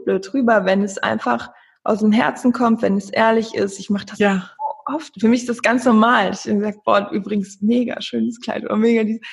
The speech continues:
Speaker 1: Ich glaube, das kommt gar nicht komisch rüber. Und, ähm, klar, ähm, bei Männern verstehe ich das. Das Feedback hatte ich dann auch schon manchmal, dass die sagen, „Ja, aber das wirkt bei euch Frauen dann immer wie eine Anmache.“ Aber genau das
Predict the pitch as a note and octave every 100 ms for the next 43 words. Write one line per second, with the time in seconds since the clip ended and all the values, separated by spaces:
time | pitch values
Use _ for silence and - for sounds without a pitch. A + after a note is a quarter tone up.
0 | - - - - - - A#3 A#3 A3+ A#3+
1 | C#4 A#3+ - D4 G#4 - B3 A3 - G#3+
2 | G3+ F#3+ - F#3 F3 F3+ F#3 - G3+ G#3
3 | G#3+ - G3 G3 F#3+ F#3+ - - _ -
4 | A3+ B3 B3 - - _ - A3 A3 A3
5 | A3 G#3+ A3+ D#4 E4+ F#4+ G4+ - _ -
6 | A3+ - A3+ B3+ D#4 D4+ D4+ - - G#3+
7 | G3+ - C4+ C4+ - A3+ - A#3 A#3 A#3
8 | A3+ A3+ A#3 A#3 G#3+ - G3+ G#3+ G#3 F#3
9 | G3 A#3 A#3 - A#3 A#3 A2+ - G#3 G3+
10 | - G3 A3 A#3 G3 - A#3+ C#4 C#4 B3
11 | A3 A3 - F#3+ G3+ F#3+ F#3 G3 G3 A#3+
12 | _ - - - - - G3 G#3 G#3 G3+
13 | G#3+ A3 A3+ A#3